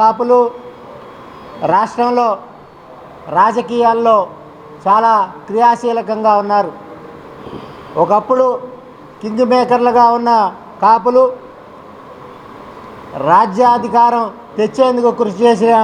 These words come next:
కాపులు ఈరోజు రాజ్యాధికారం వైపు పయనించే పరిస్థితికి రాష్ట్రంలో ఉన్న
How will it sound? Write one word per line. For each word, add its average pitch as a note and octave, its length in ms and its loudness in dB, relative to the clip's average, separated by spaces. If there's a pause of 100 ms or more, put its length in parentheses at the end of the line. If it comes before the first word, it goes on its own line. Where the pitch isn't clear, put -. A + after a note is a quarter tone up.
(280)
కాపులు A3 360 2 (440)
ఈరోజు A3 380 2 (540)
రాజ్యాధికారం G#3+ 800 2 (140)
వైపు A#3 260 2 (120)
పయనించే A3 460 -4 (460)
పరిస్థితికి G#3+ 580 -2 (440)
రాష్ట్రంలో G#3+ 460 0 (100)
ఉన్న G3+ 120 -4